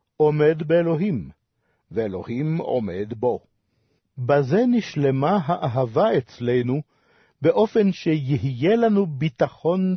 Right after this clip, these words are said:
ביום הדין. שכן כדרך שהאחד ההוא, כן גם אנחנו בעולם הזה. אין פחד באהבה.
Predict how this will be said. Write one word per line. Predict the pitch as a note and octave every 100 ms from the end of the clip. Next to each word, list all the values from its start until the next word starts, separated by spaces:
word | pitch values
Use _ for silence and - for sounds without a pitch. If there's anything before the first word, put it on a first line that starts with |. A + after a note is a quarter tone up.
| D3+
ביום | C3+ B2+ B2+
הדין. | A#2+ B2+ A#2 F#2 C#2 F#2 _ _ _ _ _ _ _ _ _
שכן | - A3 - G3 G3
כדרך | F#3+ E3 C#3+ C#3 G3 A3 -
שהאחד | - C3+ C3+ C#3 - G#3 G#3+ C3
ההוא, | A#2+ A2 A3 A#3 D3+ _ _ _ _ _
כן | - A#3+ A3+
גם | A3 G3+
אנחנו | F3 F3+ A#3 - - C3+
בעולם | G#2+ F2+ E2 D2+ F2
הזה. | F#2+ E2 D#2+ - _ _ _ _ _ _ _ _ _ _ _ _ -
אין | F#3 F#3 F3 D3+ B2+ -
פחד | D3+ - B2 F#2
באהבה. | E2 - G#2 G2+ F2+ F2+